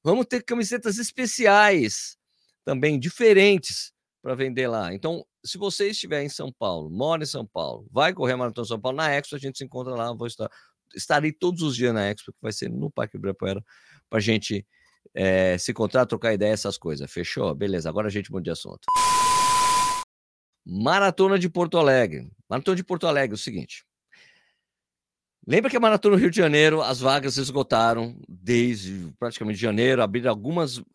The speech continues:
é, inscrições, é, remanescentes,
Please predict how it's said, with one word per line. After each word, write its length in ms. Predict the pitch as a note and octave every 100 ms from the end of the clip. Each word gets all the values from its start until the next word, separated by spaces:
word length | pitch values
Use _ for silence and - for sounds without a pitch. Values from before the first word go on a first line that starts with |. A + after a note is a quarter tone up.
| -
é, 160 | A2 A2
inscrições, 920 | G#2 - G#2 - A#2 A2+ G#2+ - - _ _ _ _ _ _ -
é, 80 | F2+
remanescentes, 640 | F2 D3+ C#3+ A2+ C3 C3